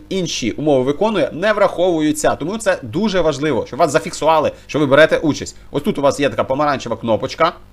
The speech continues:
мене, бачите, вона вже сіренька, бо я вже зареєструвався, вже зробив все. Тиснете,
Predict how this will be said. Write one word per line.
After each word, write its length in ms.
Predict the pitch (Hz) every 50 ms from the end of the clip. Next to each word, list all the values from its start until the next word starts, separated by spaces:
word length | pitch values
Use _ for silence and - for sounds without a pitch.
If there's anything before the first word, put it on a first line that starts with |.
| - - - -
мене, 160 | - 127 123 107
бачите, 260 | 117 131 - - 113
вона 140 | 113 113 104
вже 120 | 98 104
сіренька, 440 | - - 120 110 117 120 120 - 135
бо 120 | 110 120
я 80 | 131 117
вже 100 | 110 117
зареєструвався, 640 | 101 - 151 147 147 143 - - 143 143 135 131
вже 140 | 113 113 135
зробив 280 | 120 120 123 120 139 147
все. 180 | - - 180 - - - - - - - - - - - - -
Тиснете, 560 | - 185 190 165 - 180 180 175 202 202 208